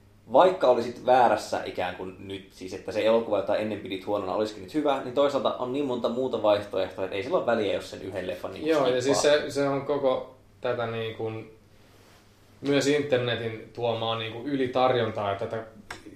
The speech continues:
Speaker 2: hirveätä roskaruokapaskaa, mitä me ly-, lyödään niin kuin joka, joka tuutista, että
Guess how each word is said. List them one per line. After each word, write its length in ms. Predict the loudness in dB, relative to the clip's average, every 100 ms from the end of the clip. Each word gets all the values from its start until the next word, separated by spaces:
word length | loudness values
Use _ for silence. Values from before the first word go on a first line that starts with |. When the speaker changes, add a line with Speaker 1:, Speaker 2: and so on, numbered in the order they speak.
| -16 0
Speaker 2:
hirveätä 440 | 2 4 2 0
roskaruokapaskaa, 1400 | 2 2 2 -2 -2 -4 -6 -14 0 2 2 -2 -4 -4
mitä 220 | -4 -6
me 200 | -4 -4 -4 -8 -16 -18
ly-, 180 | -12 -10 -4
lyödään 480 | 2 2 2 -2
niin 120 | -4 -4
kuin 140 | 0
joka, 380 | 2 2 0 0
joka 420 | 0 0 0 -2 -4
tuutista, 580 | -4 -4 -6 -6 -4 -4
että 320 | -4 -6